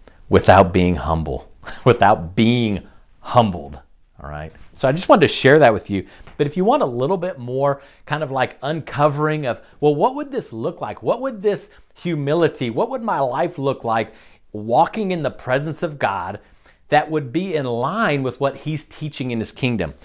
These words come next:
Romans twelve, verse nine. "Love must be without hypocrisy." So you see those words, there's a connector right there. Jesus said, "Don't be a hypocrite."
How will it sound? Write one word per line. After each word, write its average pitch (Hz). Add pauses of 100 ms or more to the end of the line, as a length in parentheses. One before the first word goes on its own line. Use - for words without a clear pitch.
(160)
Romans 233
twelve, 117
verse 110
nine. 87 (1120)
"Love 143
must 185
be 143
without 120
hypocrisy." 117
So -
you 107
see 180
those 131
words, 113
there's 110
a 110
connector 107
right 92
there. 85
Jesus 135
said, 117
"Don't 113
be 120
a 110
hypocrite." 170